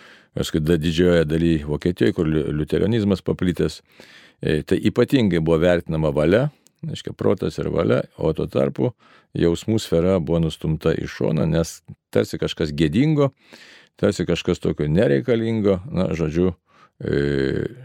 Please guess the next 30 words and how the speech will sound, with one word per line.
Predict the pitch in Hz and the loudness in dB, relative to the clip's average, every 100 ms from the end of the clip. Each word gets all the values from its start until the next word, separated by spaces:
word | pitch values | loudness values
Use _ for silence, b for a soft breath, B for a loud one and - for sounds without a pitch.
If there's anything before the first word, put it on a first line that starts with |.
| 165 | -10
kad | - 76 | -8 -4
žmogus | 76 85 104 | -2 0 -2
tikrasis | 90 80 90 82 - | -2 -2 -2 -4 -6
turėtų | 80 80 76 | -6 -4 -2
būti | 85 78 | -2 -2
toks, | 73 78 73 | -6 -6 -4
nu, | 76 80 _ b b b - | -6 -6 _ b b b -4
pasiekiantis | 76 - 101 90 80 82 | -2 0 0 0 -4 -8
viską | - 73 | -4 0
valios | 76 76 73 - | 0 0 -2 -6
pastangomis. | 76 80 80 80 71 | -6 -4 -2 0 -2
Ir | 73 | -2
mes | 78 78 | -4 -2
matome, | 92 87 80 76 | 0 0 -2 -4
kad | - - - 80 | -6 -10 -6 -2
tame, | 87 92 - - B B B B | 0 0 -2 -12 B B B B
e, | - 71 67 - - - | -4 -2 -2 -6 -12 -2
kultūrinėme | 92 - 117 98 87 82 | -2 2 4 4 2 -2
kontekste, | 82 80 80 76 - 127 139 - | -4 -2 -2 -4 -2 2 2 0
čia | 85 | -2
labai, | 85 87 | 2 2
aišku, | 85 87 | 0 0
labai | 82 85 80 | 0 0 0
plačiai | 76 - 117 | -4 -2 0
galima | 107 101 95 | 2 2 2
išsiplėsti, | - 80 92 90 - 76 | -2 -2 0 2 0 -4
bet | 73 82 | -2 0
tame | 90 87 | 0 0
gimė, | 82 78 69 - B B B B B | 0 -2 -4 -8 B B B B B
e, | - 73 | -4 -4